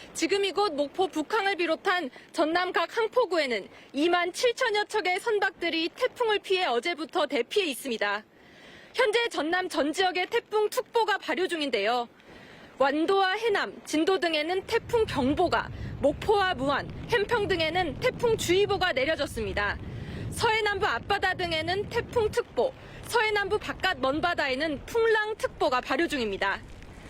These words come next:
태풍은 남해안에 상륙한 후 북쪽으로 이동할 것으로 예상되는데요. 오늘 전남에는 백에서 백오십 밀리미터, 많은 곳은 이백 밀리미터의 많은 비가 내릴 것으로 예보됐습니다.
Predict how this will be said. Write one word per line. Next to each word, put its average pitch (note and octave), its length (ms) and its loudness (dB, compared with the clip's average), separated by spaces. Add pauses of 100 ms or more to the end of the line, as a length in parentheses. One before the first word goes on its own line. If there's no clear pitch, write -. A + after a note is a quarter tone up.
(400)
태풍은 A4+ 480 2
남해안에 G4+ 560 0
상륙한 G4+ 520 -2
후 G4 120 2
북쪽으로 G#4 720 0
이동할 E4+ 340 0
것으로 E4 400 -2
예상되는데요. B3 880 0 (560)
오늘 F#4 260 4
전남에는 F4 720 0
백에서 F#4 460 0
백오십 G4 480 0
밀리미터, D4 580 -2 (320)
많은 C#4+ 380 0
곳은 F4 240 2
이백 E4 320 0
밀리미터의 F#4 640 0
많은 D#4+ 480 0
비가 F#4 240 0
내릴 C#4+ 240 -2
것으로 B3 460 0
예보됐습니다. G#3+ 840 -2